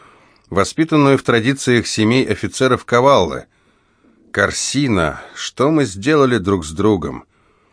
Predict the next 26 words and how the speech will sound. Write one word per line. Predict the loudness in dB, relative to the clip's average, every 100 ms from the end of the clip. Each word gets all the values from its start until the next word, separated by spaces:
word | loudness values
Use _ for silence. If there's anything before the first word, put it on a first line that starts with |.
| _ _ _
Потом | -8 0 2 4
я | 4 2
стиснул | 0 -4 -4 -2 -2 -2
зубы | 0 0 2 0
и | -2
признал, | -4 -4 -4 -2 -2 -2
что | -6 -6
ее | -6 -6 -12 -4 2 2 2 _ _ _ _ _ _ _ _ -6
едва | -2 -2 2 2
ли | 4
можно | 4 4 4 2
винить | 4 4 4 2 -2
в |
моих | -2 0 0 -4 -6
неприятностях. | -4 -4 -4 -2 -2 -2 -6 -14 -14 -14 -16 -18 _ _ _ _ _ _ _ _ _ _ _ _
Если | -4 -2 0 2
я | 2
хотел | 2 -2 0 2
найти | 2 2 0 0
виновника, | 2 2 2 0 2 2
мне | 2
следовало | 0 0 2 2 2
лишь | 2 2 -2 -4
посмотреть | -4 0 0 2 0 0
на | -4
себя. | -4 -6 -6 -12